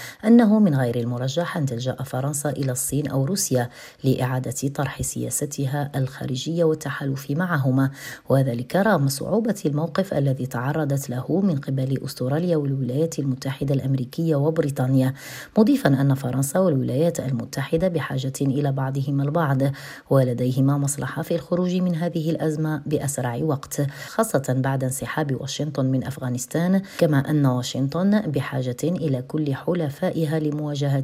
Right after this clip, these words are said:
بكين اقتصادياً وسياسياً.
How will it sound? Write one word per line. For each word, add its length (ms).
بكين 580
اقتصادياً 960
وسياسياً. 960